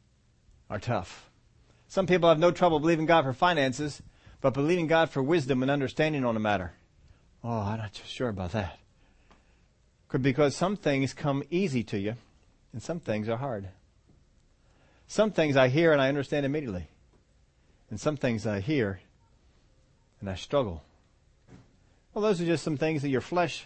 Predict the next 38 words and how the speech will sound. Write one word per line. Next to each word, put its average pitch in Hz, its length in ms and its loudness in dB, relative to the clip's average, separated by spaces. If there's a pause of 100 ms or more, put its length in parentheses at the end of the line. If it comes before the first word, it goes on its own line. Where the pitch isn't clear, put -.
(140)
rises 110 360 2
up 110 200 -2
and 107 80 -6
is 101 120 -6
a 117 40 -8
little 117 160 0
bit 80 80 -8
louder 110 420 4 (640)
than 110 140 -2
your 92 60 -6
spirit. 95 360 -2 (1200)
Those 123 220 -2
other 123 180 2
ones, 110 320 -4
your 113 80 -6
spirit's 117 380 0
just - 280 -12 (500)
able 120 160 2
to 104 100 -2
grab 117 240 4
hold 123 140 2
of 123 60 0
it. 120 80 -2
There's 107 140 -2
nothing 120 440 0 (680)
making 120 280 0
noise, 120 460 0 (540)
nothing 123 300 0
interfering. 110 460 -2 (1000)
You're 104 120 -2
able 104 160 -2
to 104 60 -4
get 98 180 -4
it. 87 80 -12 (1300)
So 156 200 6
the 151 120 6
next, 175 320 2
uh, 143 220 6